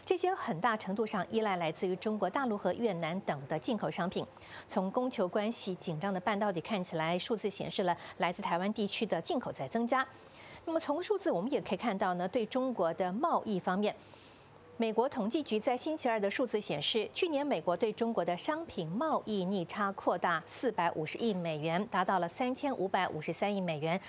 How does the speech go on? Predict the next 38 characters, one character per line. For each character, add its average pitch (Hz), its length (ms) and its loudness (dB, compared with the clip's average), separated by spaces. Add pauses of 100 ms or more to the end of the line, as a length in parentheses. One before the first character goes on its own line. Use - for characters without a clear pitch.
(180)
增 233 200 0
幅 185 140 -2
有 175 100 2
百 165 160 0
分 175 160 -4
之 190 120 0
十 - 180 -2
四 320 160 0
点 208 200 0
五， 233 140 2 (320)
这 254 120 2
是 - 100 -2
二 233 180 4
零 185 160 -2
一 254 140 0
八 320 160 -2
年 190 300 0
创 202 280 0
下 180 240 0
四 - 220 -4
千 220 260 -4
一 226 60 0
百 151 200 0
八 247 220 0
十 - 160 -2
二 240 220 2
亿 214 140 0
美 156 240 -2
元 160 220 0
纪 277 200 0
录 220 100 2
以 160 80 -2
来 147 80 -2
的 147 160 0
最 370 260 0
大 156 240 -2
逆 165 140 -2
差。 196 260 0